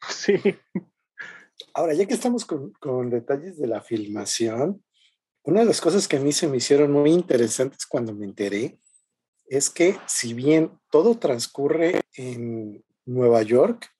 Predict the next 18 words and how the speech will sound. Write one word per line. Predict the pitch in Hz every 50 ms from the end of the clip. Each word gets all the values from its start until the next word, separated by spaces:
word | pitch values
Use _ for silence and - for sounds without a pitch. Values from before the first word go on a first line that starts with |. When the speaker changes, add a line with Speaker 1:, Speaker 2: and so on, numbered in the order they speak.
| _ _ _ _ _ _ _ _ _ _ _ _ _ _ _ _ _ _ _ _
Speaker 2:
pues | - - -
resulta | 123 117 - - 156 151 - 165
que | - - 147
una | 143 147 139
buena | 123 131 135 131 135 120 -
parte | - 131 131 - - - 226
no | 220 190 143 131
se | - - 120
filmó | - - 110 104 107 110 110 107 98
ahí. | 95 95 101 127 175 196 196 - _ _ _ _ _ _ _ _ _ _ _ _ _ _ _ _ _ _
Speaker 1:
En | - 147 139
Los | 139 131 -
Speaker 2:
Sino | - 156
que | 170
Speaker 1:
Ángeles, | 160 120 139 139 135 131
Speaker 2:
se | 123 123
Speaker 1:
¿no? | 135 165 185
Speaker 2:
filmó. | - 117 113 120 - _